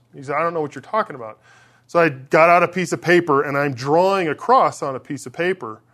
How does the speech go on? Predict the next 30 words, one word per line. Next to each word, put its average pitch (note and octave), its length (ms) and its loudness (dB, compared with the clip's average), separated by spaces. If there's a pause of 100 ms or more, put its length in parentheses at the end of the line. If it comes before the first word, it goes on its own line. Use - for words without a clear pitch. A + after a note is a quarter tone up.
(300)
to C#3+ 80 -10
show C#4+ 240 0
this D#3 220 -4
guy, A2 400 -10 (1000)
and D#3+ 140 2
it D3 140 -2
just - 640 0
struck D3+ 480 0
me. A2 180 -18 (1500)
Have E3 200 -2
I A3+ 280 0
ever E3+ 320 0
had E3 160 0
to C3 60 -8
draw C#3 260 0
a C3 60 -2
cross C#3 400 -2
for C3 200 -12
anyone D#3 540 -6
in D3 80 -12
the B2+ 60 -10
United B2+ 280 -6
States C#3 520 -8 (420)
as B2+ 160 -8
I'm D3 100 -4
sharing C#3+ 280 -6
the C3+ 60 -6
gospel? C#3+ 600 -4 (520)
Uh, - 480 -18
have, D3+ 420 -4